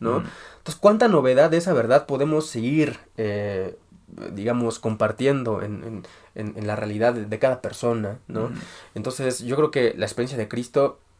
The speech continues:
Speaker 1: eh, trasciende muchas veces nuestras posibilidades, nuestras... Eh, en nuestras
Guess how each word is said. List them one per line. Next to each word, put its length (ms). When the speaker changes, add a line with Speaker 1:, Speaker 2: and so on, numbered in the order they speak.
Speaker 1:
eh, 160
trasciende 380
muchas 260
veces 220
nuestras 360
posibilidades, 840
nuestras... 460
Eh, 440
en 120
nuestras 360